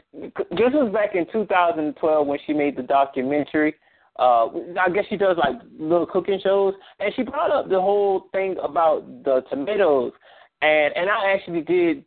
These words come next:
uh, uh, I did a paper on this in, uh, Global Issues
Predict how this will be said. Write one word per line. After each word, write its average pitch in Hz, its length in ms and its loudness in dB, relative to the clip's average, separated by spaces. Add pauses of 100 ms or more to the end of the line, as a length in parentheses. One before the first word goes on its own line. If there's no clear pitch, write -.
uh, 131 520 0
uh, 117 80 -4 (800)
I 160 120 2
did 170 240 0
a 139 160 -2
paper 196 360 -2
on 143 300 -2
this 139 140 -2 (120)
in, 131 380 -2
uh, 117 260 4
Global 139 500 0
Issues 247 560 -2